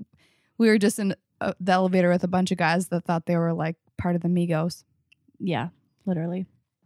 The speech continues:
Speaker 1: And every time I, like, wanted to look at you guys and make a face, Brittany didn't even know. She was just like,
Speaker 2: Yeah.
Speaker 1: she did, she didn't care. <laughs> I, I'm not, does that make me judgmental for, like, looking at someone in the elevator and wanting to guess their whole life?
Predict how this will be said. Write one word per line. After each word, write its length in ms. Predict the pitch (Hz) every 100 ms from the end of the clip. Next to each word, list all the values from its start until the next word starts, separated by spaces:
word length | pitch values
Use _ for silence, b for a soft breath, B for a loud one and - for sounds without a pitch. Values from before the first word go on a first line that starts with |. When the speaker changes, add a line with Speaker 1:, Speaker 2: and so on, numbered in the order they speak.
| -
Speaker 1:
And 120 | 233
every 280 | 208 214 247
time 240 | 277 233
I, 120 | 214 208
like, 360 | 175 165 -
wanted 300 | 208 202 196
to 100 | 196
look 220 | 196 185 202
at 80 |
you 100 | 196
guys 260 | 190 185 185
and 60 | 190
make 180 | 185
a 40 | 185
face, 520 | - 175 208 - - 202
Brittany 280 | 208 208 202
didn't 240 | 214 202
even 240 | 185 175
know. 240 | 151 147 170 _
She 220 | - 247
was 100 | 214
just 160 | 220 -
like, 180 | 170 - - _ _ _ _
Speaker 2:
Yeah. 300 | 185 151 151 - _ _
Speaker 1:
she 200 | - 269
did, 200 | 202 208
she 160 | - 220
didn't 200 | 220 214
care. 280 | 214 95
<laughs> 1300 | 247 - 698 698 807 659 - - _ _ _ - - -
I, 100 | 240 _
I'm 120 | 262
not, 300 | 427 508 -
does 100 | 349
that 140 | 359 -
make 160 | 392 403
me 100 | 392
judgmental 640 | 359 285 202 190 240 285 - _ _ _ _ _ _ _ _
for, 120 | 262
like, 240 | 240 220 202
looking 340 | 202 208 240 240
at 120 | -
someone 320 | 247 240 240
in 120 | 226
the 60 | 196
elevator 420 | 190 196 220 226
and 120 | 208
wanting 260 | 180 185 190
to 60 | 185
guess 280 | 175 185
their 160 | - 175
whole 200 | 165 180
life? 380 | 170 175 240